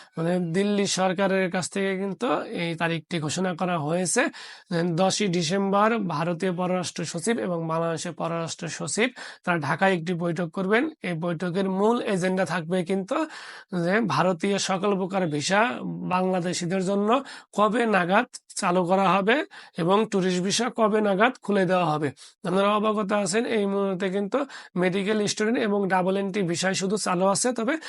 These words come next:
সীমিত পরিসরে স্লট পাওয়া যায় না। পনেরো দিন, বিশ দিন, এক মাস ঘুরে কিন্তু স্লট পাওয়া যায় না। এরপর আবার মাঝে মাঝে আপনার সার্ভার ডাউন হয়ে যায়, সার্ভার ব্লক দেখায়।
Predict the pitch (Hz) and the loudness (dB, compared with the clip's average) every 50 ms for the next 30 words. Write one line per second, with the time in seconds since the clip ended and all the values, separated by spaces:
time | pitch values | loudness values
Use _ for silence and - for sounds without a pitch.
0 | - - - - - 294 285 302 - 277 247 196 214 202 190 165 - 156 147 151 | -16 -8 -2 0 2 2 2 2 0 0 0 0 2 0 0 0 -2 -2 -2 -2
1 | 143 - - 214 214 196 185 - 220 214 214 208 202 208 202 202 202 202 202 196 | -2 0 0 2 0 0 0 0 2 4 4 4 2 2 0 0 0 0 -2 -2
2 | - - - - - - 214 214 226 226 214 190 190 196 196 190 180 202 202 196 | -6 -12 -18 -12 -2 0 2 2 4 4 2 2 2 2 0 2 2 2 2 2
3 | 175 170 196 202 - - 202 196 208 202 202 190 170 170 180 185 185 180 185 180 | 2 0 0 0 2 0 0 2 2 0 0 0 0 0 0 0 2 0 0 -2
4 | 170 - - 180 170 156 _ - 180 170 165 160 160 156 160 185 220 214 - - | -2 -2 -2 -4 -4 -4 _ -2 0 0 0 0 -2 -2 -2 -2 -2 -4 -6 -14
5 | - - - - 196 196 185 208 202 202 202 196 190 196 190 190 190 196 190 196 | -18 -12 -4 -2 0 2 4 4 4 4 4 2 4 2 2 2 2 2 2 2
6 | 180 180 196 190 190 185 185 185 180 180 170 - - 160 175 180 175 185 185 180 | 2 2 2 2 2 0 0 0 0 0 0 0 2 2 4 4 4 4 2 2
7 | 170 175 180 175 170 170 165 165 180 175 175 165 165 175 170 165 165 160 165 - | 4 2 2 2 2 2 0 0 2 2 0 0 0 0 0 0 -2 -4 -6 -12
8 | - - - - - 156 156 170 165 180 180 175 151 160 170 165 165 165 165 160 | -20 -16 -10 -6 -2 0 0 2 2 2 2 2 0 0 0 0 0 0 0 -2
9 | 175 165 - 170 170 170 170 | -2 -2 0 0 0 0 0